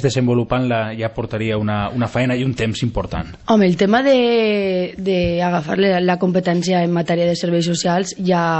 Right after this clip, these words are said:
Speaker 2: du, això implica molt de, molt de treball perquè es poden fer molte-, moltíssimes actuacions dins d'aquesta matèria. Però, bueno, també, eh, tenim a llarg plaç, eh, alguns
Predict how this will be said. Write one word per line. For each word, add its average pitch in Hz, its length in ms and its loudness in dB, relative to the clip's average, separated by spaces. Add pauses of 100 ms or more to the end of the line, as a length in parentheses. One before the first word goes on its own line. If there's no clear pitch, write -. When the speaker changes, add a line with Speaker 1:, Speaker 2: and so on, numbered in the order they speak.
(180)
Speaker 2:
du, 185 460 2
això 180 180 0
implica 185 460 0 (100)
molt 170 240 0
de, 170 80 2 (320)
molt 190 220 2
de 185 80 0
treball 180 260 0
perquè 180 160 -2
es - 80 -8
poden 160 300 0
fer 170 180 0
molte-, 165 400 0
moltíssimes 165 480 0
actuacions 165 400 -2
dins 170 220 2
d'aquesta 170 340 -2
matèria. 156 540 -2 (560)
Però, 208 160 6
bueno, 208 240 4
també, 196 560 2
eh, 208 80 2
tenim 196 480 2
a - 80 0
llarg 180 160 0
plaç, 185 400 0
eh, 170 400 2
alguns 165 260 -2